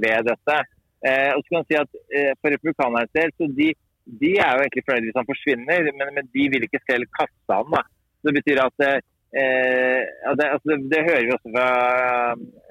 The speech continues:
hører på høringene, rett og slett, at, eh, at alle rundt Trump skjønte jo at valget var rettferdig,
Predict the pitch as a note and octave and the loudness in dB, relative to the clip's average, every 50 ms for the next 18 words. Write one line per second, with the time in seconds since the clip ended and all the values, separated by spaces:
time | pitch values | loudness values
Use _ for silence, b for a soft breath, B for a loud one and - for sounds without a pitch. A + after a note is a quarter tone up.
0 | - - E3+ C#3 A2+ A2 G2+ C#3 D3 D#3+ C#3+ B2 A#2 A2 G#2+ A2+ C#3 D3 C3+ C3 | -4 0 0 2 0 0 -2 -2 0 0 0 0 0 -2 -4 -4 -4 -4 -4 -4
1 | B2 _ - D#3 - - C3+ C3 - _ C#3+ C3+ C3 C3 - _ _ _ _ _ | -4 _ -4 -4 -2 -2 -2 -4 -2 _ 0 0 0 0 -2 _ _ _ _ _
2 | _ _ - C3 B2+ B2+ B2+ B2+ B2 G2+ C3 B2 - - D3 C3+ B2+ C3+ C#3+ C3 | _ _ -2 0 2 2 2 2 2 0 0 -2 -2 0 0 2 2 2 2 2
3 | C3+ C#3 C#3 C#3 - - - D#3 D#3+ - - - - - - F3 D3 A#2+ - - | 0 0 -2 -4 -4 -2 0 0 0 -2 -6 -12 -14 -4 -2 0 0 0 -4 -6
4 | _ D3 D3 D3 D3 D3+ D3+ C3+ - _ _ _ _ - C3 B2 A#2 A#2+ A2 G#2 | _ 0 2 2 2 2 2 0 -2 _ _ _ _ -2 -2 0 0 0 0 2
5 | G#2+ A2 A#2+ A#2+ A#2+ B2 A#2+ - - A#2+ G#2 G2 F#2+ A#2+ C3 | 2 2 2 2 2 0 0 -2 -2 -2 -2 0 0 0 2